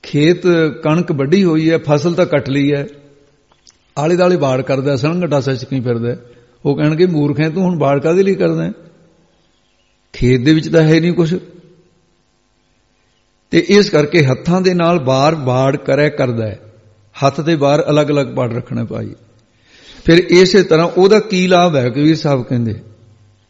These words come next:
"ਇਸੇ ਪ੍ਰਕਾਰ ਜਵਾਨੀ ਰੂਪੀ ਖੇਤੀ ਬੁਢਾਪੇ ਨੇ ਕੱਟ ਲਈ ਹੈ।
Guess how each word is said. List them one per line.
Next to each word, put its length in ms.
"ਇਸੇ 280
ਪ੍ਰਕਾਰ 400
ਜਵਾਨੀ 400
ਰੂਪੀ 300
ਖੇਤੀ 520
ਬੁਢਾਪੇ 380
ਨੇ 100
ਕੱਟ 240
ਲਈ 260
ਹੈ। 120